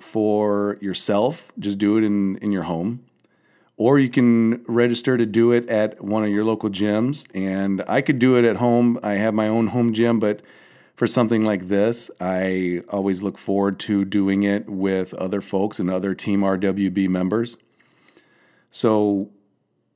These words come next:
I am going to look forward to doing it here in, uh, here in Louisville with one of the, uh, local CrossFit gyms. CrossFit folks, uh,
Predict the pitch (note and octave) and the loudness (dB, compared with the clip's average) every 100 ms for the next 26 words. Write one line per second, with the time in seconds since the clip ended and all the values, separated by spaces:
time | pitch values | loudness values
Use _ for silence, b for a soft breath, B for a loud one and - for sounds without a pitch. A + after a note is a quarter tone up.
0 | _ _ - G#2+ A2+ A#2 A2+ A2+ G#2 - | _ _ -6 0 2 2 2 0 -2 -2
1 | A2 G#2+ - G#2+ G#2+ A2 A2 A2 G#2+ G#2+ | 0 -2 -2 0 2 0 -2 -4 0 0
2 | G#2+ G#2+ A2 A2 F2+ A2 G#2+ G#2+ G#2 G2 | 0 0 -2 -4 -4 -2 0 0 0 0
3 | G2 F#2+ F2 A2+ G#2 G2+ G#2 G#2 A#2+ G#2+ | -2 -6 -4 -2 0 2 2 2 0 -2
4 | G2+ G2 G2 F#2+ G2 G2 F#2+ F#2 F2+ G#2 | -2 -2 -2 -2 -4 -2 -4 -4 -2 -4
5 | G2+ F#2+ A2 G2+ - G2+ G#2+ G#2+ G#2+ - | -4 -4 0 0 0 -4 -2 -4 -4 -10
6 | - - G#2+ G#2 A2+ G2+ F2 - A#2+ G#2+ | -10 0 0 0 -4 -4 -8 -2 0 0
7 | - - B B B B B B - A2+ | -4 -16 B B B B B B -8 -6
8 | C3 | -8